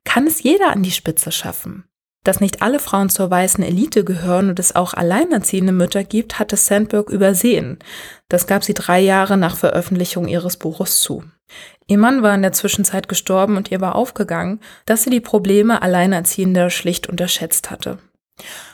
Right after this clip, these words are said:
Auch Barack Obama stellt sich hin und sagt, „That's what a feminist looks like.“ Gibt dann aber auch zu, dass er in seinem Haushalt keine andere Wahl gehabt hätte. Autorin Ronja von Rönne ist überhaupt erst auf meinem Radar erschienen, weil sie in einem viel besprochenen Artikel schrieb,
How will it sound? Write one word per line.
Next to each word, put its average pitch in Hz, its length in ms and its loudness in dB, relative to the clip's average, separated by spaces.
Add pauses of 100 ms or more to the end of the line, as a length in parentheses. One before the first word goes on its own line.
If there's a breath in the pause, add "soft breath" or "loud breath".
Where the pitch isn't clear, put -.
Auch 220 160 -2
Barack 277 380 4
Obama 190 400 2
stellt 160 240 -4
sich - 160 -8
hin 180 160 -2
und 165 100 -4
sagt, 175 300 -2 (140)
„That's 180 300 0
what 170 160 -4
a 180 40 -8
feminist 180 520 -6
looks - 300 -6
like.“ - 380 -16 (320)
Gibt 240 180 0
dann 311 140 2
aber 247 240 2
auch - 100 -6
zu, 240 340 0
dass 226 220 0
er 226 80 4
in 202 80 0
seinem 185 300 -2
Haushalt 175 420 -2
keine 170 320 -2
andere 170 320 -4
Wahl - 200 -8
gehabt - 360 -14
hätte. - 240 -10 (600)
Autorin 277 500 2
Ronja 220 320 4
von 160 220 -6
Rönne 208 260 4
ist 214 160 0
überhaupt 185 460 -4
erst - 240 -2
auf 180 100 -6
meinem 180 200 0
Radar 175 380 -4
erschienen, 220 720 0
weil 202 140 6
sie 220 120 2
in 208 100 2
einem 202 220 2
viel 285 280 0
besprochenen 220 640 0
Artikel 208 380 -2
schrieb, 214 460 0